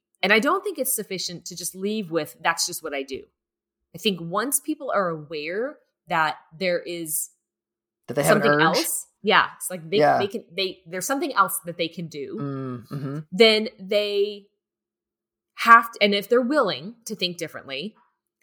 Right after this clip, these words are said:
Speaker 1: um, it's, it's no longer sufficient to just say, "Well, my brain does that."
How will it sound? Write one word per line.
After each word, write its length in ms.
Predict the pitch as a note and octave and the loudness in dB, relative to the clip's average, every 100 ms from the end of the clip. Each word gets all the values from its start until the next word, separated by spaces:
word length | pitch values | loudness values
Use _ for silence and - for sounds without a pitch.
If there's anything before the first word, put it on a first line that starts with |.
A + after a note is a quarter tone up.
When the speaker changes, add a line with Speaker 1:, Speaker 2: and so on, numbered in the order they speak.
| _ _ _ | _ _ _
Speaker 1:
um, 440 | F3+ F3 E3 E3 D#3 _ - | 2 2 0 -6 -14 _ 6
it's, 320 | G#3 - E3 _ | 6 4 -6 _
it's 260 | A3 G#3+ - | 0 0 -2
no 220 | F#3+ G3 | -2 0
longer 400 | A3+ G#3 G3 F3+ | 0 -2 -8 -6
sufficient 520 | E3+ F3 F3 E3+ E3+ | -8 -8 -10 -10 -10
to 100 | - | -14
just 180 | - E3 | -12 -8
say, 200 | F3 D3+ | -2 -2
"Well, 180 | D3 D#3+ | -4 -6
my 240 | D#3+ E3 E3 | -2 -2 -2
brain 320 | D#3 C#3+ C#3 | -8 -12 -12
does 240 | A2 - | -12 -12
that." 220 | - A1+ | -14 -16